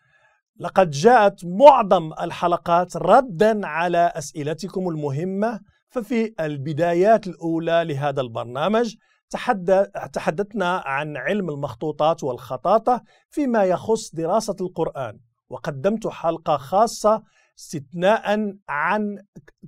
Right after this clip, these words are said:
كو-، كوديكولوجية مخطوطة، آه، أو مخطوطات كتاب صحيح البخاري صحبة الأستاذ رشيد إيلال صاحب كتاب، آه، صحيح البخاري نهاية أسطورة،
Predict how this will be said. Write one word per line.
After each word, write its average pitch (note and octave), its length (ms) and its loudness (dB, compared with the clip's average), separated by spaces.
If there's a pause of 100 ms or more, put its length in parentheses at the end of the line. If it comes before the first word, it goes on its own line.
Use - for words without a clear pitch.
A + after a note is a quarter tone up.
كو-، E3 260 -6
كوديكولوجية G3+ 1000 0 (460)
مخطوطة، G3 640 -2 (260)
آه، D3 300 -2
أو C3+ 240 -8
مخطوطات E3+ 760 0
كتاب G#3 440 4
صحيح E3 400 -8
البخاري D#3 680 -2 (460)
صحبة G#3 460 0
الأستاذ E3+ 760 2
رشيد D3 800 -4 (360)
إيلال E3+ 600 0 (280)
صاحب G3 500 2
كتاب، F3+ 580 4 (460)
آه، A#2 500 -6
صحيح - 640 -6
البخاري E3+ 800 0 (240)
نهاية F3+ 480 2 (100)
أسطورة، G3 640 2